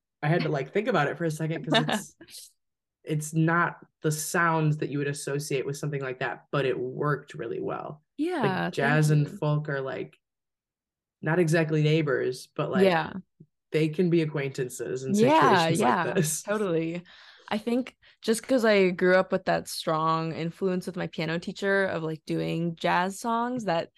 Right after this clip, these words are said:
Speaker 2: that was kind of the first type of, like, chord progressions I turned to when writing music. Um, and then I just ended up putting a different, like, writing style over it. But that was, like, my,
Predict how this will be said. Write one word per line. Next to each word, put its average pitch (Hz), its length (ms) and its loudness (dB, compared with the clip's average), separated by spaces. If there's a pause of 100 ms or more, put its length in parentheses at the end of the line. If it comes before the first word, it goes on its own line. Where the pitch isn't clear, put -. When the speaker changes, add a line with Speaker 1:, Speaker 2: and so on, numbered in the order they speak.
(260)
Speaker 2:
that 196 100 0
was 202 140 -2
kind 202 240 -4
of 196 120 -10
the 175 80 -10
first - 440 -4
type 180 260 -6
of, 180 180 -4
like, 151 320 -4 (360)
chord 196 340 2
progressions 220 720 0
I 170 120 -6
turned 180 480 -4
to 226 440 -2
when 180 240 0
writing 180 360 0
music. 220 540 -4 (480)
Um, 165 760 -6 (600)
and 185 140 2
then 170 160 2
I 170 80 0
just 160 160 -4
ended 165 220 0
up 160 140 -2
putting 156 280 -2
a 156 40 -6
different, 160 540 -6 (120)
like, 165 160 -8
writing 156 360 -2
style 151 440 -4
over 156 320 -4
it. - 140 -4
But 175 120 0
that 170 100 4
was, 180 140 2
like, 175 120 0
my, 160 220 -4